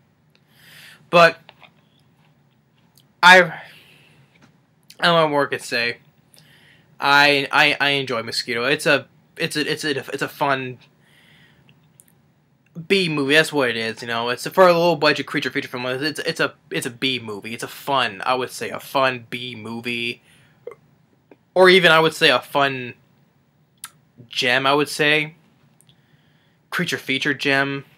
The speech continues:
I, I hardly, I hardly, which I hardly use that word, gem. But like I said, the acting is, the, the acting is not all that great though. But um,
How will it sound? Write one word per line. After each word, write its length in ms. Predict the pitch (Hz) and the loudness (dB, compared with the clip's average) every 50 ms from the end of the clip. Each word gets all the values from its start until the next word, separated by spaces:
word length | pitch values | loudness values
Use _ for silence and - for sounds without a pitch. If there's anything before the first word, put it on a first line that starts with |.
| _ _ _ _ _ _ _ _ _ _ _ _ _ _ _ _ _ _ - - _ _ - _ _ _ _ - | _ _ _ _ _ _ _ _ _ _ _ _ _ _ _ _ _ _ -20 -20 _ _ -20 _ _ _ _ 4
I, 200 | 160 185 196 185 - | 6 6 6 6 6
I 160 | 160 156 147 | 4 4 6
hardly, 420 | 170 185 180 170 156 139 135 143 | 6 6 6 4 4 2 -2 -2
I 80 | - - | 0 4
hardly, 280 | 151 156 151 151 143 | 4 6 4 4 2
which 120 | 135 135 - | 0 -2 -2
I 80 | 127 | -2
hardly 320 | 117 - 139 139 131 113 104 104 | 0 2 4 4 4 2 0 -6
use 160 | 107 110 120 117 | -10 -12 -6 -2
that 240 | 127 127 127 120 | 0 0 0 0
word, 400 | 120 123 123 123 127 127 127 123 | -2 -2 -2 0 0 0 -2 -4
gem. 560 | 113 - - 120 113 117 117 117 117 117 117 - _ _ _ _ _ _ _ _ _ _ _ _ _ _ _ _ _ _ _ _ _ _ _ _ _ _ _ _ _ _ - _ _ | -8 -10 -8 -6 -4 -4 -4 -6 -8 -10 -14 -16 _ _ _ _ _ _ _ _ _ _ _ _ _ _ _ _ _ _ _ _ _ _ _ _ _ _ _ _ _ _ -20 _ _
But 320 | - 120 110 107 107 101 - _ _ _ _ _ _ _ _ _ _ _ _ _ _ _ _ _ _ _ _ _ _ _ _ _ _ _ _ _ _ _ _ _ - - _ _ _ _ _ _ - | -4 -2 0 0 0 -2 -4 _ _ _ _ _ _ _ _ _ _ _ _ _ _ _ _ _ _ _ _ _ _ _ _ _ _ _ _ _ _ _ _ _ -20 -20 _ _ _ _ _ _ 2
like 100 | 190 - | 2 2
I 20 | |
said, 160 | - - 139 | 2 0 -2
the 100 | 131 143 | 4 6
acting 320 | 143 160 165 - 165 160 156 | 6 6 6 4 -2 -4 -4
is, 140 | 147 127 | -6 -6
the, 160 | - 120 135 131 | -8 -10 -8 -2
the 320 | 135 151 131 143 139 156 | 0 0 0 4 6 8
acting 420 | 156 156 165 - - 165 160 151 | 8 8 8 6 2 -2 0 0
is 100 | 139 131 | 0 0
not 140 | - 147 143 | 0 2 4
all 160 | 139 135 143 | 4 4 4
that 220 | 139 139 131 123 117 | 4 2 0 0 -2
great 320 | - 117 120 131 127 - | -4 -2 -2 -2 -2 0
though. 180 | 143 139 139 135 | 2 2 2 0
But 320 | 135 - 131 131 127 127 | 0 0 2 2 4 2
um, 300 | 123 120 117 113 107 101 | 2 0 -2 -6 -8 -14